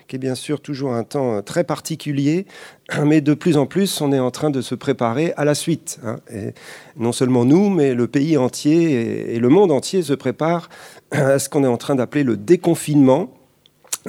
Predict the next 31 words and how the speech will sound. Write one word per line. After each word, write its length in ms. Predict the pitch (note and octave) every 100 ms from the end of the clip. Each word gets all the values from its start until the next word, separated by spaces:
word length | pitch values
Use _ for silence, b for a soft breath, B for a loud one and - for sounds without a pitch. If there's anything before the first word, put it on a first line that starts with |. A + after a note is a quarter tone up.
| - -
Et, 200 | C3+ B2+
euh, 300 | A#2 G#2+ G#2+
et 140 | B2+
qui 240 | B2 - D3
n'est 180 | C3 A2
pas, 360 | - D#3+ - -
euh, 160 | A#2 A#2+
du 280 | G#2 D3 D#3+
tout 180 | G3 G3+
quelque 260 | D3 C3
chose 180 | C3 F3
de 120 | C3+
simple, 400 | A#2+ F3+ C3+ -
en 80 | A#2+
fin 140 | A2 A2+
de 60 |
compte, 260 | A#2+ C3+ A#2+
hein. 60 |
Au 140 | A#2 A2
début, 200 | A2+ C#3
on 80 | C3
se 60 |
disait, « 200 | A2 A#2+
Ouais, 180 | C#3 A#2
super, 560 | - - C#3+ D#3+ B2 G#2+
telle 180 | B2 A#2
date, 220 | C#3 C3
on 60 |
va 120 | A#2 A2
être 60 |
déconfiné. » 600 | A2 C#3 C#3 - B2+ F#3